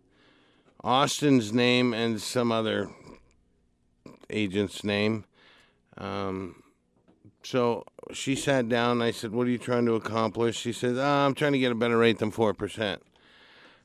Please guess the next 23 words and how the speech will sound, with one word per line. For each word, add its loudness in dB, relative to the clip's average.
And -2
I 0
said, -4
"Well, 0
that's -2
a 0
pretty 0
darn 0
good -2
rate. -4
What's -4
it -2
for?" -4
Ten -2
one 4
arm, 0
conforming, -2
and 0
she's -2
doing 2
it 2
against -2
her 0